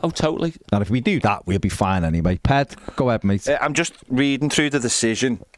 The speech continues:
Speaker 1: Oh, good man.
Speaker 3: Um, and there's a lot referenced in terms of the E F L. Uh, and it looks like we've brought in, like, the Sheffield Wednesday case into it.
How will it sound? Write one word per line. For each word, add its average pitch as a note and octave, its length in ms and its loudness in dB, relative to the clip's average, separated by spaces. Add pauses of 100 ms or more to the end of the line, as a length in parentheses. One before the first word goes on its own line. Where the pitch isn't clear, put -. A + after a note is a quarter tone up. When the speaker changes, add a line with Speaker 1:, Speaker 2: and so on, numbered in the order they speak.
Speaker 1:
Oh, G#2+ 140 0
good G#2 160 -2
man. G#2 280 -2
Speaker 3:
Um, G#2+ 720 0 (540)
and A2 400 0 (600)
there's A2 160 -4
a A#2+ 60 0
lot A#2 380 0
referenced A#2 560 0
in A#2+ 100 2
terms A#2 360 0
of G2+ 100 0
the G#2+ 100 0
E G#2 140 0
F G2+ 200 -4
L. A#2 200 0 (1080)
Uh, G2+ 280 0
and G#2+ 120 0
it G#2 80 -2
looks C3+ 260 -2
like B2+ 240 0 (380)
we've A2 380 -4
brought G#2+ 360 -2
in, G2+ 340 -2
like, F#2+ 200 -4
the G2+ 80 -10
Sheffield G#2 400 -2
Wednesday G2 340 -6
case A#2 360 -4
into A#2+ 280 -2
it. C#3+ 140 -4